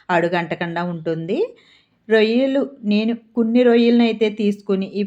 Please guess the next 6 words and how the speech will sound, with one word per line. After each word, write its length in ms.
ప్యాన్లో 400
వేసాను. 600
కొద్దిగా 540
కల్లుప్పు 560
వేసి 360
అటు 320